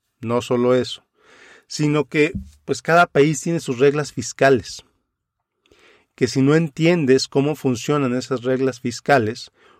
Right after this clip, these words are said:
y esto lo he visto varias veces, eh, mexicanos queriendo invertir en Estados Unidos porque están aterrorizados de la situación en México, les digo, siempre les digo,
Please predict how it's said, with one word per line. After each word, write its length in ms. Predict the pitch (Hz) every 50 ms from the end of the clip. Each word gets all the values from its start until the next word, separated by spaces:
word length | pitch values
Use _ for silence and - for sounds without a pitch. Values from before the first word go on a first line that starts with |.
| _ _ _ _ _ -
y 160 | - 139 135
esto 220 | 127 - - 156
lo 80 | 151 151
he 40 | 147
visto 280 | 160 143 - - 139
varias 260 | 135 135 139 135 120
veces, 480 | 117 127 135 131 - 120 120 110 - -
eh, 140 | 139 123 113 113
mexicanos 720 | 123 117 117 110 - 117 110 - - 131 131 135 143 135 -
queriendo 380 | - - 110 113 - 127 127 131
invertir 420 | 131 123 117 110 101 - - 123
en 80 | 127 123
Estados 400 | 113 117 - - 120 120 120 -
Unidos 260 | 120 120 127 127 120
porque 240 | - - 101 - -
están 200 | - - 127 127
aterrorizados 640 | 127 - - 117 98 104 104 104 - - 123 123 123
de 80 | 117 107
la 60 | 101
situación 400 | - - - 101 - 127 127 120
en 80 | 123
México, 500 | 135 151 143 - 131 113 - 139 151 160 - - _ _ _ _ _ _ - - _ _ _ _ _ _
les 240 | 123 110 104 110 113
digo, 360 | 131 139 135 131 135 139 - _ _ _
siempre 380 | - - 120 127 135 131 127
les 160 | 127 123 110 113
digo, 320 | 127 131 135 147 156 -